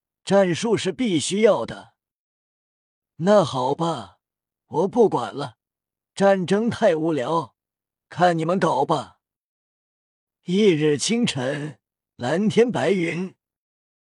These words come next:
天斗大军聚集，嘉陵关被破坏，需要重建。天斗大军义工，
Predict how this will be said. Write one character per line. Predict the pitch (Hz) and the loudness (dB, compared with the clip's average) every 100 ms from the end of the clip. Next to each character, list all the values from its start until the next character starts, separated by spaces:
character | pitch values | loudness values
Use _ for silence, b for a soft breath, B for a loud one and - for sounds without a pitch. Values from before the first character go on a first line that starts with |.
| _ _ _ _ _ | _ _ _ _ _
天 | - 202 247 | 0 2 4
斗 | 233 208 | 4 4
大 | 233 214 | 4 2
军 | - 220 | 2 -2
聚 | 240 220 139 | -2 -4 -4
集， | - 120 156 190 - _ _ _ _ | -6 -8 -8 -8 -12 _ _ _ _
嘉 | - 180 190 | -8 0 2
陵 | 180 165 226 | 2 -2 0
关 | 214 226 | 0 2
被 | 220 | 0
破 | 175 - 220 | 0 0 0
坏， | - 170 104 - _ _ _ _ _ _ | 0 -6 -6 -18 _ _ _ _ _ _
需 | - 175 214 | -10 -2 2
要 | 208 156 | 4 2
重 | - 143 226 | -4 -6 -2
建。 | 247 214 - _ _ _ _ _ _ _ | 0 0 -2 _ _ _ _ _ _ _
天 | - 196 220 | -4 -2 0
斗 | 214 190 | 2 2
大 | 180 190 | 2 0
军 | 156 220 | 0 -2
义 | 240 202 | -2 -2
工， | 175 202 165 | 0 0 -2